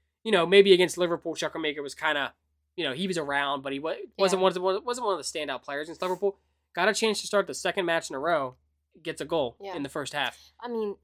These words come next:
Speaker 1: For a player that's significantly, you know, younger than Mudryk by a couple years and, you know.
Speaker 2: Well, you, you've played the sport,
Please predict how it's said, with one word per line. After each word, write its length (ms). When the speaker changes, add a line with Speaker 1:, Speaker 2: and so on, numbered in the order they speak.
Speaker 1:
For 100
a 60
player 220
that's 180
significantly, 840
you 80
know, 80
younger 340
than 120
Mudryk 280
by 120
a 40
couple 240
years 340
and, 340
you 80
know. 160
Speaker 2:
Well, 160
you, 220
you've 300
played 340
the 80
sport, 560